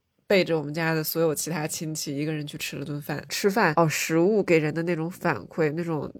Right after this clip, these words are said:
就是多层次的味蕾上的，然后吞咽下去的那种激喉感，然后还有胃里面的那种胃被撑开的那种饱足感，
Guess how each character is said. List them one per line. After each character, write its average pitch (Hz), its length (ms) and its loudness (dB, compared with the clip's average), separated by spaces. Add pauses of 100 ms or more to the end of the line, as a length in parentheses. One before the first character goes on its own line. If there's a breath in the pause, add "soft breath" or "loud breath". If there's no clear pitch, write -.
(100)
就 160 100 -2
是 160 140 -2
多 190 260 4
层 175 280 -2
次 170 180 -4
的 156 160 -2 (140)
味 202 160 6
蕾 160 180 2
上 151 240 -2
的， 143 160 -4 (300 loud breath)
然 160 160 2
后 170 160 6
吞 233 260 0
咽 214 140 4
下 185 120 0
去 170 140 -4
的 180 80 2
那 170 160 0
种 147 240 -4
激 220 240 2
喉 156 240 -2
感， 160 220 2
然 - 120 -2
后 170 140 2
还 175 140 0
有 170 120 6 (100)
胃 214 200 10
里 170 100 2
面 151 160 -4
的 156 100 -6
那 170 140 -4
种 151 240 -6 (180)
胃 196 140 2
被 170 180 0
撑 - 260 -8
开 185 200 -2
的 156 60 -2
那 156 100 -4
种 151 220 -4
饱 - 200 0
足 - 200 -8
感， - 180 -4